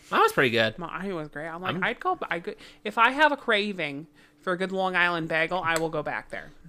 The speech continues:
Speaker 1: It's not the same, but it's close.
Speaker 2: No, it's about half the size, and it only has, like, maybe a tenth of the amount of cream cheese.
Speaker 1: Yeah, the Long
Speaker 2: But
Speaker 1: Island bagel cream cheese is, like,
Speaker 2: so good,
Speaker 1: bleh.
Speaker 2: though.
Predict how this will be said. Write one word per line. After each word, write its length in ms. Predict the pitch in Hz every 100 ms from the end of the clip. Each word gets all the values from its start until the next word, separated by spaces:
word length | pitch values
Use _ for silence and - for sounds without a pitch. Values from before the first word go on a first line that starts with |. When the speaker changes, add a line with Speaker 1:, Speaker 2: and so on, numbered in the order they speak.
| -
Speaker 1:
It's 140 | 196
not 160 | 403 -
the 60 |
same, 320 | - 117 156 104
but 100 | 98
it's 80 |
close. 460 | - 113 113 - -
Speaker 2:
No, 440 | 196 240 202 156 135
it's 140 | -
about 180 | 180 160
half 320 | 196 196 190
the 80 | 196
size, 440 | - 165 170 180
and 120 | 175 160
it 100 | 165
only 180 | 160 160
has, 300 | 160 147 147
like, 180 | 151 143
maybe 360 | 170 160 151 147
a 20 |
tenth 380 | - 196 180 160
of 60 |
the 80 | 143
amount 180 | 139 117
of 60 | 139
cream 240 | 151 135
cheese. 320 | 143 - - - -
Speaker 1:
Yeah, 220 | 113 104 -
the 60 | 131
Long 120 | 143 170
Speaker 2:
But 80 |
Speaker 1:
Island 180 | 123 120
bagel 240 | 113 107 107
cream 220 | 107 107
cheese 180 | 104 107
is, 120 | 110
like, 80 | 202
Speaker 2:
so 180 | 175
good, 200 | 160 143
Speaker 1:
bleh. 40 | -
Speaker 2:
though. 180 | -